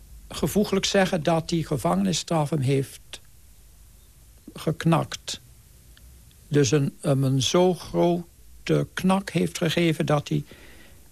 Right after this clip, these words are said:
daar eigenlijk nooit meer van op is gekomen. En sindsdien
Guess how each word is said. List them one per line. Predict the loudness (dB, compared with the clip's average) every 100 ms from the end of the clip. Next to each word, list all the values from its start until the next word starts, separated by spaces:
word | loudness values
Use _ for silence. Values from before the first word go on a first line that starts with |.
| -2
daar | 2 4
eigenlijk | 4 2 0
nooit | 4 4 4 2
meer | 0 2 0 -6 -18 -6
van | 2 4
op | 4 0
is | -4 -4
gekomen. | -2 0 0 -2 -6 -14 -20 -20 -18 0
En | 0
sindsdien | 2 2 2 2 2 2 4 2